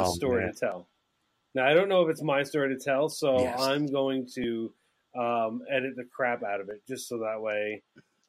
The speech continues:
Speaker 2: uh, you know, I don't get in trouble for this. But
Speaker 1: Tell it.
Speaker 2: I
Speaker 1: Just leave out the
Speaker 2: Yeah,
Speaker 1: names.
Speaker 2: so I learned of this relationship. This relationship is now,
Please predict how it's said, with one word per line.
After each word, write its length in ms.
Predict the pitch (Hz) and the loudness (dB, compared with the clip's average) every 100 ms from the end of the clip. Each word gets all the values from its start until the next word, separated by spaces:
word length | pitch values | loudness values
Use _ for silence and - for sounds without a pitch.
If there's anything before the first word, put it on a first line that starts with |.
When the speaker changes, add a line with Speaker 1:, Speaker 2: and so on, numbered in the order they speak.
| - | -2
Speaker 2:
uh, 520 | 123 120 113 110 104 - _ _ _ - | 0 2 2 0 -2 -8 _ _ _ -12
you 100 | 135 | -10
know, 60 | |
I 120 | 113 127 | -6 -6
don't 140 | 120 | -6
get 120 | 123 | -10
in 100 | 113 | -10
trouble 260 | 110 - 123 - | -4 -2 -4 -10
for 60 | |
this. 300 | 101 98 - 123 117 | -14 -14 -16 -20 -4
But 260 | 143 104 - _ _ _ _ | -2 -2 -10 _ _ _ _
Speaker 1:
Tell 200 | - 127 98 | 2 4 4
it. 80 | |
Speaker 2:
I 100 | 156 180 - | 2 -2 0
Speaker 1:
Just 200 | 143 143 | 2 4
leave 160 | 135 | 4
out 140 | 139 120 | 6 6
the 80 | 110 | 4
Speaker 2:
Yeah, 180 | - | 4
Speaker 1:
names. 200 | - - - | 2 -2 -4
Speaker 2:
so 100 | 160 | 0
I 140 | 143 147 | 2 2
learned 380 | 147 180 220 240 | 2 4 4 2
of 280 | 160 160 143 | 0 -2 0
this 260 | 170 165 | -2 -2
relationship. 720 | 143 123 131 131 113 - 98 95 | -8 -6 -6 -6 -10 -12 -14 -8
This 160 | 123 - | -6 -4
relationship 520 | 135 156 156 156 175 | -2 -2 -4 -6 -4
is 180 | 135 127 | -4 -6
now, 340 | 127 120 117 | -2 -2 -2